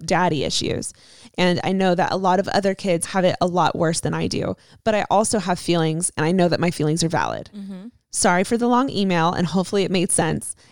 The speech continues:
Speaker 1: Any advice on what to do now would be greatly appreciated. Love, Kylie.
Speaker 2: Dang. Uh.
Speaker 1: I know, that breaks my heart. I feel like any problems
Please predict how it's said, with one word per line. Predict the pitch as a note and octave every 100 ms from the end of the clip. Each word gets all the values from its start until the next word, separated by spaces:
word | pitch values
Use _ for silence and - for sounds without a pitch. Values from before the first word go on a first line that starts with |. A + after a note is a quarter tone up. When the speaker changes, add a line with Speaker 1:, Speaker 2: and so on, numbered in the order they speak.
| _
Speaker 1:
Any | G3+ G#3+ A#3
advice | G#3+ F3+ G3
on | F#3 F#3+
what | F3+ -
to | -
do | G3 F#3+
now | F#3 G3 F3 E3+
would | F3 F3
be | F#3
greatly | F#3 E3 E3+
appreciated. | E3+ F3 E3+ E3 D#3+ - - - _ _
Love, | G3 D#3 -
Kylie. | - - - - - _ _ _ _ _ _ _ -
Speaker 2:
Dang. | G3+ F#3 F3 E3+
Uh. | E3+ - - A3
Speaker 1:
I | G3 G#3
know, | F#3 - G3+
that | A3
breaks | G3+ G3+ -
my | F3+
heart. | E3+ E3+ - G#2+ _ _ _ _ _
I | G#3
feel | G3+ A3 A3
like | G#3 F#3+ E3+ - _ _ _ _ _ _ _ _ _ _ _ _ _ _ _
any | A3+ B3 C#4+ D4+
problems | - F3+ E3+ E3 E3 D3+ D#3+ - -